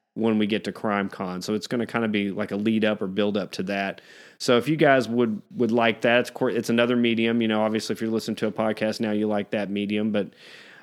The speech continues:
um, if there's another one, check that out.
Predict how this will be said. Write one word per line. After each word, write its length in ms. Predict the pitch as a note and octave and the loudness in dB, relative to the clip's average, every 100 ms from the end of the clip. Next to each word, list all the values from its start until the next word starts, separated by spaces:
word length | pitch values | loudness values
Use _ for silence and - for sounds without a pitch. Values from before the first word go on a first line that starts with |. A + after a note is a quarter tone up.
| - | -4
um, 420 | G#2+ G#2 G2+ G2 | 0 2 0 -2
if 160 | - A2 | -4 2
there's 220 | C#3 B2+ | 2 4
another 300 | B2+ B2 A#2 | 4 4 4
one, 360 | A2+ A#2 A#2+ A#2+ _ _ _ _ _ _ - - - | 4 2 0 -6 _ _ _ _ _ _ -20 -20 -12
check 320 | - A#2 A2+ | 0 0 2
that 240 | - A#2 A2+ | 2 2 4
out. 340 | B2 G2+ - | 2 0 -6